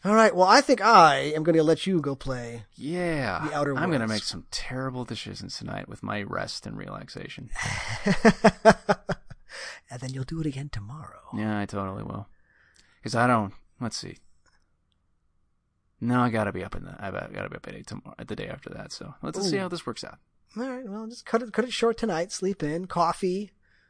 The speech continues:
Speaker 2: Mm-hmm.
Speaker 1: hearty breakfast. You'll make it to work. It'll be good.
Speaker 2: Yeah, I'll get up at six. That's how I'll play this.
Speaker 1: <laughs> Nice.
Speaker 2: But I don't have to do,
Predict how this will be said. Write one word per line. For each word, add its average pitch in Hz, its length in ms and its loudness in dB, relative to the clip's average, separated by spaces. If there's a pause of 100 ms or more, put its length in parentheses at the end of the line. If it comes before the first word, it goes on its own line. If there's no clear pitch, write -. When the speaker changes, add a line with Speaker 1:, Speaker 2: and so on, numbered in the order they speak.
(220)
Speaker 2:
Mm-hmm. 131 180 0
Speaker 1:
hearty 190 200 8
breakfast. 185 640 4
You'll 147 100 0
make 151 160 -2
it 190 100 0
to 175 60 0
work. 147 260 -2
It'll 143 120 -10
be 139 80 -8
good. 107 140 -8
Speaker 2:
Yeah, 95 160 -2
I'll 95 100 -2
get 85 160 -10
up - 140 -14
at - 80 -12
six. - 380 -8
That's 98 200 -10
how 92 100 -12
I'll - 140 -12
play - 220 -14
this. - 320 -14 (260)
Speaker 1:
<laughs> - 140 -4 (360)
Nice. - 280 -20 (360)
Speaker 2:
But 120 160 4
I 147 80 6
don't 135 100 4
have 95 120 -2
to - 80 -12
do, 147 260 -10